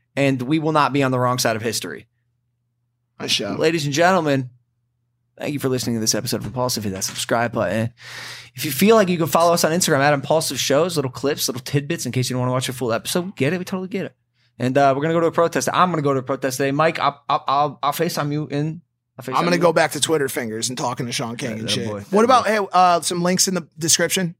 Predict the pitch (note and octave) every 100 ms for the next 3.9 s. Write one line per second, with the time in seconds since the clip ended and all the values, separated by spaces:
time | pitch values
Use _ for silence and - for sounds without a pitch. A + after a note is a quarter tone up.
0 | _ - D#3+ D#3 D#3+ D#3+ D#3 D3+ D#3+ D3+
1 | C#3 D#3 D#3+ F3 E3 E3 C#3+ D#3+ C#3+ C3+
2 | C3+ B2 - C3+ - - C3+ C3 C3 C3+
3 | C3 C3 B2+ A#2 B2 - B2 C3